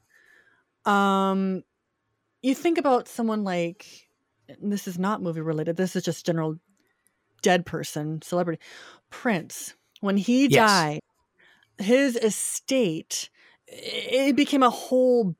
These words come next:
Speaker 1: big thing. I used to work at an appraisal firm where we saw that kind of thing
Speaker 2: Yeah.
Speaker 1: of, like, we have to settle this thing for this deceased person and it won't. Michael Jackson, same deal. Like, you have to protect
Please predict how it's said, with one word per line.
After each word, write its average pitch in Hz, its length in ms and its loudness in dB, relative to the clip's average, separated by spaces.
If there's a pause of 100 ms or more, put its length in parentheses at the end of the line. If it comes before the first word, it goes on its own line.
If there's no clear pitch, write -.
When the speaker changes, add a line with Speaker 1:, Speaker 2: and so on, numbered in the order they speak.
(180)
Speaker 1:
big 247 540 6
thing. 220 280 -2
I 202 60 -2
used 285 220 -2
to - 60 -16
work 233 180 -2
at 214 80 -6
an 185 80 -2
appraisal 220 440 -2
firm 160 580 -4 (280)
where 196 180 0
we 220 160 0
saw 226 440 2
that 180 320 0
kind 185 400 -4
of 151 100 -6
thing 208 680 0 (460)
Speaker 2:
Yeah. 131 240 4
Speaker 1:
of, - 80 -4
like, 190 320 0 (140)
we 220 320 0
have 226 240 0
to 214 100 -2
settle 202 380 -2
this 196 240 -2
thing 185 280 -2
for 180 200 -4
this 175 320 -4
deceased 196 440 -6
person 185 420 -4
and 180 140 -4
it - 80 -6
won't. 185 300 -2 (1500)
Michael 254 280 4
Jackson, 254 420 2
same 202 280 0
deal. 208 240 2
Like, 180 260 0
you 220 160 2
have 247 160 2
to - 100 -16
protect - 880 -2